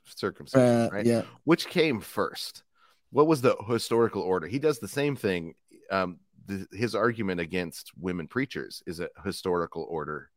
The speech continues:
Speaker 1: argument too, and we, so, which is the same re-, so we don't understand that as well,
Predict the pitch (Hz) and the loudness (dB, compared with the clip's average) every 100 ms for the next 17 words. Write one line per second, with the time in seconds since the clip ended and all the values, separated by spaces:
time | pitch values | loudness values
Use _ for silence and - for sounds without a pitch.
0 | _ 80 80 76 73 - 95 71 65 80 | _ -6 -6 -6 -14 -6 -4 -4 -6 -6
1 | 78 - - 78 - - - _ 92 87 | -6 -6 -6 -6 -6 -20 -20 _ -8 -6
2 | 80 85 95 90 85 85 - 95 101 101 | -8 -6 -4 -4 -4 -6 -4 0 2 4
3 | 92 82 80 - 87 82 90 - 76 78 | 2 0 -4 -2 -2 0 -2 -2 -10 0
4 | 101 87 76 | 4 4 0